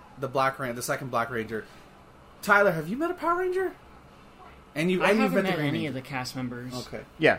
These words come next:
Speaker 3: I've met the
Speaker 1: You
Speaker 3: Green
Speaker 1: met the
Speaker 3: Ranger.
Speaker 1: Green Ranger. I
Speaker 2: God, that would be a dream come true for me.
Speaker 1: I met
Speaker 3: Mm-hmm.
Speaker 1: the Blue Ranger, Billy Yost, at WonderCon twenty thirteen, and I wish I still had the picture I took with him, 'cause it was so cool to be able to talk
Speaker 2: Oh,
Speaker 1: to
Speaker 2: that's
Speaker 1: him.
Speaker 2: cool.
Speaker 1: Yeah, he is really super nice.
Speaker 3: Nice.
Speaker 1: He was super nice.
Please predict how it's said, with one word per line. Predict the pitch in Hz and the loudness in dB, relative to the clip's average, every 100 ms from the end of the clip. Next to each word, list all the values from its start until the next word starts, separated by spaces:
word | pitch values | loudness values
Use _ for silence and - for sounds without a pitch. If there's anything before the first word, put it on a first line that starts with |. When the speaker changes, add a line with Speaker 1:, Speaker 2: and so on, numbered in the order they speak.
| - | 0
Speaker 3:
I've | 135 | -2
met | 127 | -2
the | - | -4
Speaker 1:
You | |
Speaker 3:
Green | 120 | -8
Speaker 1:
met | 120 | -8
the | - | -8
Speaker 3:
Ranger. | 113 | -10
Speaker 1:
Green | 101 | -10
Ranger. | 101 - | -12 -4
I | 135 226 269 226 | 8 10 10 8
Speaker 2:
God, | 147 139 | 2 0
that | 147 | 0
would | 160 147 | -2 0
be | 135 | -4
a | |
dream | 127 135 139 | -4 -6 -6
come | 151 135 | -6 -6
true | 151 135 | -6 -8
for | 123 | -6
me. | 123 127 | -6 0
Speaker 1:
I | 160 208 220 | 8 8 8
met | 196 160 151 147 | 4 2 2 2
Speaker 3:
Mm-hmm. | 160 147 131 | 2 2 2
Speaker 1:
the | 131 | -2
Blue | 113 143 151 | -2 0 2
Ranger, | 143 127 123 | 0 -2 -6
Billy | 113 131 120 | -4 -2 0
Yost, | 120 117 - - - | 0 0 0 -4 -2
at | 120 113 110 | -2 -2 -4
WonderCon | 123 127 - 120 | -6 -6 -6 -8
twenty | - 120 | -8 -10
thirteen, | 113 113 - 113 110 107 107 | -8 -8 -8 -8 -6 -8 -8
and | 113 | -8
I | 113 | -6
wish | 117 131 | -6 -8
I | 143 | -8
still | 143 | -8
had | 131 | -8
the | 127 | -8
picture | 139 127 127 | -8 -8 -8
I | |
took | - 127 | -10 -10
with | 117 | -10
him, | 117 104 - - | -10 -12 -14 -18
'cause | - 123 | -10 -8
it | |
was | 117 | -6
so | - - 120 | -6 -4 -4
cool | - 120 | -4 -6
to | |
be | 113 | -4
able | 110 | -6
to | - | -4
talk | 110 | -6
Speaker 2:
Oh, | |
Speaker 1:
to | 98 | -6
Speaker 2:
that's | 110 | -10
Speaker 1:
him. | 98 | -10
Speaker 2:
cool. | 190 240 131 135 | -8 -8 -8 -8
Speaker 1:
Yeah, | 107 104 | -8 -6
he | 127 | -4
is | 135 113 | -6 -6
really | 117 110 | -6 -6
super | - 107 | -10 -14
nice. | 101 | -4
Speaker 3:
Nice. | 170 117 - - | 0 0 -2 -6
Speaker 1:
He | 208 | -2
was | 277 | 0
super | - 226 | 0 2
nice. | 202 156 117 - | 2 2 -2 -8